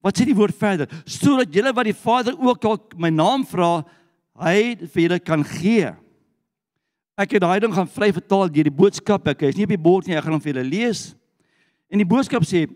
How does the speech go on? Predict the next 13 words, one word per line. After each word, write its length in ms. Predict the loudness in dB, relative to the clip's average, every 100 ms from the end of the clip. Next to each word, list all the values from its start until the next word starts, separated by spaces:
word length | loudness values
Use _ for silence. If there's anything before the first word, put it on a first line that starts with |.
| _
"Julle 380 | -20 -6 -2 0
het 60 |
my 80 | 0
nie 100 | 0
gekies 440 | -2 -4 -4 -4 -2
nie. 260 | -2 -2 _ _ _ _ _ -14
Dit 120 | -2
is 140 | -2 -2 -4
ek 200 | -4 0
wat 200 | -2 0
julle 160 | -2
gekies 420 | -2 -8 -8 -10 -10
het. 140 | -16